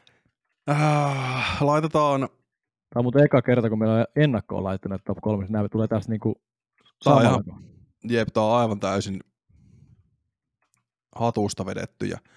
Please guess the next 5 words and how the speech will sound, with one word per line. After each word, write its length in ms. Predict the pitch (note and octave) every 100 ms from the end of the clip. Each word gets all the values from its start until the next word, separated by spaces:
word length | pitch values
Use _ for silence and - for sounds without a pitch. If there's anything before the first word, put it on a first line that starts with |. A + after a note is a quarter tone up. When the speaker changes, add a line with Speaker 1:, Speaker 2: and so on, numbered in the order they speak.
| _ _ _ _ _ _ _ _
Speaker 1:
Joona 280 | F3+ G#3 C3
Heinänen 380 | C3 C3 A2 G#2+
tulee 220 | G#2+ G#2
voittamaan. 500 | A2+ G2+ - - - - _ _ _ _ _ _ _ _ - _ _ _ _ _ _
Speaker 2:
Okei. 380 | E4+ - G#3